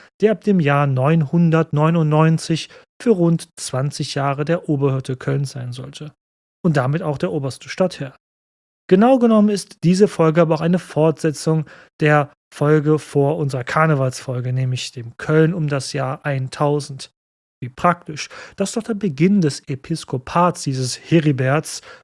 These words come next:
fast genau auf die Jahrtausendwende fiel. In dieser Folge schauen wir uns also an, wer Heribert eigentlich war, sein Wirken als Stadtherr, aber auch der Stadt selbst werden wir uns natürlich widmen,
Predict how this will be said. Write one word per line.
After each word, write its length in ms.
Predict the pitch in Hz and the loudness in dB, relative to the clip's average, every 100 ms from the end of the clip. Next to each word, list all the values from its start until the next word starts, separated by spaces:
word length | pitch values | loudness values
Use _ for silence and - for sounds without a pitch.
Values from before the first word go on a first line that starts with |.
| _ | _
fast 340 | - 180 - - | -8 -8 -8 -4
genau 460 | 214 147 135 151 | 0 0 0 -2
auf 160 | 175 - | -6 -6
die 100 | 160 | -4
Jahrtausendwende 920 | 170 170 - 139 135 135 123 127 123 | -2 -4 -8 -8 -6 -6 -6 -6 -6
fiel. 380 | 123 - 147 147 _ _ _ _ _ _ _ _ _ | -10 -14 -16 -16 _ _ _ _ _ _ _ _ _
In 120 | 190 | 2
dieser 240 | 233 269 233 | 4 4 2
Folge 340 | - 160 160 | 4 2 2
schauen 320 | - 170 180 | 0 2 2
wir 80 | 196 | 2
uns 160 | 180 170 | 0 -2
also 280 | 156 147 | -2 -2
an, 220 | - 156 156 - - - | 0 0 -2 -6 -20 -8
wer 300 | 143 160 180 | -2 0 -2
Heribert 640 | - 143 170 185 156 156 | -4 -2 0 2 2 -2
eigentlich 460 | 156 151 160 131 143 | 0 -4 -4 -4 0
war, 260 | 170 175 180 - - | 2 2 -2 -8 -20
sein 440 | - 139 131 120 | -4 0 0 -2
Wirken 260 | 139 160 156 | -4 -4 -6
als 220 | 143 131 | -6 -6
Stadtherr, 600 | - 170 170 185 185 202 | -2 -2 -2 -2 -2 -2
aber 280 | 190 202 196 | 2 2 2
auch 260 | 160 156 - _ _ - | -2 -2 -6 _ _ -6
der 120 | 160 | -4
Stadt 340 | 156 - 165 - | -4 -2 -2 -2
selbst 540 | 156 135 160 - - | -4 0 0 -2 -8
werden 260 | 135 127 123 | -6 -4 -4
wir 40 | |
uns 160 | 127 - | -6 -8
natürlich 400 | 127 135 123 - | -10 -10 -10 -6
widmen, 420 | 143 139 131 123 | -6 -6 -8 -8